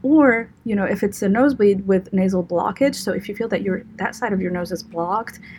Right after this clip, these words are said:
and then it's bleeding, then we want to investigate something more serious, like a, a mass on that side of the nose. Um, but usually if it's recurrent,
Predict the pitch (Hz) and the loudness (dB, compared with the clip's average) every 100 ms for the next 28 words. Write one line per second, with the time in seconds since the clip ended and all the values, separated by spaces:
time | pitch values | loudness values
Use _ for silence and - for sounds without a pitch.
0 | - 190 185 180 - - 180 196 220 220 | -6 0 2 0 -2 -2 0 0 -2 -2
1 | 196 190 185 180 - _ - - 185 175 | -2 0 0 0 -2 _ -8 -4 -2 -2
2 | - 165 165 - 170 175 165 165 165 - | -2 -2 -2 -2 -4 0 0 0 -4 -6
3 | 170 170 175 165 170 - 151 151 - - | -2 0 0 -2 -8 -6 -8 -8 -18 -4
4 | 185 165 160 165 180 170 170 - 156 156 | 0 2 2 2 -2 -2 -2 -4 -8 -8
5 | 156 156 151 151 156 - - - - 185 | -2 -2 0 -2 -8 -12 -18 -20 -8 -2
6 | 180 170 165 170 185 - - - 202 202 | 2 4 4 2 -4 -16 -4 0 0 2
7 | 214 180 185 190 - - - 170 170 - | 2 2 0 -6 -8 -20 -16 -6 -4 0
8 | 196 196 220 | 2 2 0